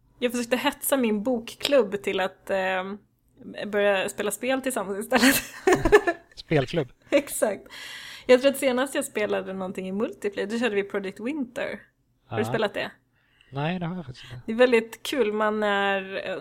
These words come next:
Speaker 1: jag tror att man är åtta spelare och, ehm, man är liksom strandsatt, eh, typ som den här Alive, när man kraschar ett flygplan.
Speaker 2: Mm,
Speaker 1: Den här
Speaker 2: just
Speaker 1: gamla
Speaker 2: det.
Speaker 1: filmen där det slutar med att de äter varandra. Man behöver inte äta varandra här.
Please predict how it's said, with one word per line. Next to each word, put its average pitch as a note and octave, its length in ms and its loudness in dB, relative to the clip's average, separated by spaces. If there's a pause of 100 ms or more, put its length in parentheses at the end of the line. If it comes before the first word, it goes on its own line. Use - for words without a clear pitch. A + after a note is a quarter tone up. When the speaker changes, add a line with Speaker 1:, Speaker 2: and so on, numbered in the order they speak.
(140)
Speaker 1:
jag - 100 -16
tror - 200 -10
att A#3 80 -12
man G#3 100 -2
är - 100 -4
åtta - 380 0
spelare G#3 840 -2
och, - 440 -10
ehm, F3+ 600 -8 (380)
man F3+ 680 -4
är F3+ 300 -8
liksom F#3 240 -10
strandsatt, - 1200 -2
eh, F3 1300 -8
typ B3 140 -4
som A#3+ 220 0
den - 180 0
här A3+ 440 0
Alive, A3 520 2
när G3+ 80 -2
man G#3 140 4
kraschar A3+ 320 -2
ett G3+ 180 -8
flygplan. A3+ 580 0 (680)
Speaker 2:
Mm, D#3+ 120 -8
Speaker 1:
Den F3 80 0
här G#3 60 4
Speaker 2:
just G3+ 80 4
Speaker 1:
gamla G#3 120 2
Speaker 2:
det. - 60 -6
Speaker 1:
filmen A#3+ 340 4
där G#3 80 6
det G3 60 0
slutar G#3+ 400 2
med G#3+ 60 2
att G#3 40 2
de A3 100 0
äter G#3+ 200 4
varandra. F3+ 300 0 (220)
Man G3+ 100 -4
behöver F#3 120 -2
inte F3+ 100 0
äta E3+ 140 -4
varandra F3 240 -6
här. - 160 -4